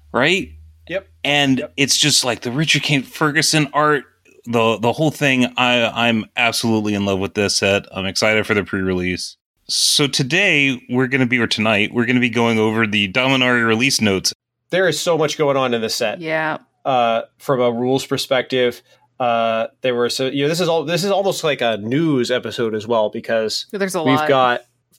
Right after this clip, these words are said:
Speaker 2: functional changes to Magic that are happening along with this set. Um, you know,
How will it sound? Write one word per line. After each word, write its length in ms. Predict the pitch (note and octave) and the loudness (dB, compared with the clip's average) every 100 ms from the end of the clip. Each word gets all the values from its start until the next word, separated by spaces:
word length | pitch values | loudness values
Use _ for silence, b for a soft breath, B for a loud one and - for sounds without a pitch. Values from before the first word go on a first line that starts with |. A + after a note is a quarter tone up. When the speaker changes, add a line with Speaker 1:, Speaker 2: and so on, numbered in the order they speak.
| - | -2
Speaker 2:
functional 400 | D#3+ D#3 D3+ C#3 | -2 0 -2 -2
changes 400 | - D3 C3 - | 0 0 0 -2
to 80 | A2+ | -2
Magic 420 | A#2 A#2 A2+ G#2 | 0 0 -2 -6
that 100 | A2+ | -4
are 60 | G#2+ | -2
happening 520 | A2 A2+ A#2 A2 A2 - | -2 -2 -2 -4 -6 -2
along 400 | B2+ B2 C3 A#2 | 2 2 2 0
with 160 | A2+ A2+ | -4 -4
this 160 | G#2+ | -4
set. 340 | - A#2 G#2 - b _ _ - | -2 -2 -4 -8 b _ _ -2
Um, 520 | A#2 A2 G#2 F#2+ - _ _ _ | 0 0 -2 -6 -16 _ _ _
you 100 | A#2 | 0
know, 300 | A2 G2 - | 2 0 -2